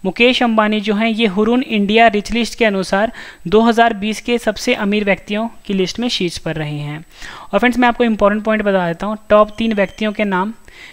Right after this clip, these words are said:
जो कि इस list में जिन्होंने top किया है, Huroon India rich list में। तो friends, मुकेश अंबानी जो कि Reliance Industries के हैं, नंबर एक पे रहे हैं। हिंदुजा Brothers जो कि हिंदुजा Group के हैं, ये नंबर दो पे रहे हैं।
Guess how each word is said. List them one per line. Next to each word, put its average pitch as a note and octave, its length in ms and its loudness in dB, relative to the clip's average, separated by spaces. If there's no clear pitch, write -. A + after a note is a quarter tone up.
जो F#3+ 140 2
कि A3+ 160 -2
इस G#3 140 -4
list G#3+ 280 0
में A3 100 -2
जिन्होंने G#3 260 0
top F3 300 -2
किया G3+ 260 0
है, A3+ 160 -4
Huroon G#3+ 320 0
India F#3+ 280 4
rich F3+ 220 0
list F#3 200 -4
में। G#3+ 180 -6
तो G#3 60 -6
friends, B3+ 400 -2
मुकेश A#3 360 0
अंबानी G3+ 340 0
जो G#3 140 -2
कि A3+ 100 -6
Reliance G3+ 320 0
Industries G3+ 500 -2
के G#3+ 120 -6
हैं, G#3+ 100 0
नंबर F#3 300 -2
एक F3 220 -6
पे G#3 80 -2
रहे G3 180 0
हैं। A3 220 -6
हिंदुजा G3+ 380 4
Brothers A3 640 0
जो F#3+ 140 -2
कि G#3+ 80 -4
हिंदुजा F#3+ 320 0
Group G3+ 240 -2
के A3 120 -4
हैं, A3 160 -2
ये G3+ 160 -2
नंबर F#3+ 220 -2
दो F3+ 180 -2
पे F#3 120 -4
रहे G3 260 -2
हैं। A3+ 160 -8